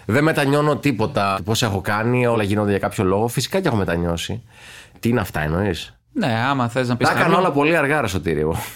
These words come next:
Speaker 2: Τα έκανες πολύ αργά.
Speaker 1: Πολύ αργά. <laughs> Όλα όμως. Εργασιακά, ερωτικά, ε, ως εξέλιξη, ας πούμε, τα πάντα. Εργασιακά ήμουν λίγο άτολμος. Δηλαδή, έχω χάσει πολλές εμπειρίες. Ε, ποτέ δεν είναι αργά.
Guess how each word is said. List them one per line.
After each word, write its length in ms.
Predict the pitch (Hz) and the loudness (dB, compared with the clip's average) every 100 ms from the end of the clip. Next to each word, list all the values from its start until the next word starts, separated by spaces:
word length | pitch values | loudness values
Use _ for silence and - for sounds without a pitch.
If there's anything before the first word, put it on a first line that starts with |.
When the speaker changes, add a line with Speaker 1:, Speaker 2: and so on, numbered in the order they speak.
| - - | -16 -6
Speaker 2:
Τα 80 | |
έκανες 240 | 127 147 139 | -2 0 -2
πολύ 220 | 131 135 | -2 0
αργά. 240 | 131 127 | 0 0
Speaker 1:
Πολύ 220 | 117 131 117 | 2 2 2
αργά. 420 | 92 87 82 78 - 113 | 0 0 -2 -4 -4 -6
<laughs> 180 | - | -6
Όλα 320 | - 127 101 82 | -2 2 2 2
όμως. 360 | 123 - - - - - - | 0 -2 -4 -8 -14 -14 -8
Εργασιακά, 1400 | - 101 98 95 104 85 85 117 117 120 120 117 110 101 | -2 0 0 0 0 -2 -2 -2 0 0 0 0 0 0
ερωτικά, 600 | 92 90 95 - 101 107 110 110 110 104 104 98 92 | 0 0 -2 -4 -2 0 2 0 0 0 0 0 0
ε, 300 | 95 92 92 | 0 0 0
ως 160 | 92 104 | -2 -2
εξέλιξη, 680 | 95 - 113 110 - 98 95 | -2 0 0 0 0 0 0
ας 120 | 92 | 0
πούμε, 120 | 117 | -2
τα 120 | 110 | -4
πάντα. 280 | 101 104 82 | -2 -2 0
Εργασιακά 520 | 87 92 95 101 139 151 | 0 -2 -2 -2 0 0
ήμουν 240 | 143 135 | 2 0
λίγο 140 | 131 131 | 2 0
άτολμος. 640 | 123 82 76 76 - - | 0 -2 -2 -4 -6 -8
Δηλαδή, 360 | 90 104 104 120 | -2 -2 0 0
έχω 180 | 117 113 | -2 -4
χάσει 280 | 117 - | -2 -2
πολλές 220 | 104 101 101 | -2 -2 0
εμπειρίες. 540 | 80 73 71 73 - - - _ - | -2 0 -2 -6 -14 -20 -20 _ -8
Ε, 60 | 214 - - | -6 -6 -6
ποτέ 200 | 147 143 | -4 -2
δεν 100 | 98 | 0
είναι 100 | 80 | 0
αργά. 300 | 76 73 71 | -2 -4 -6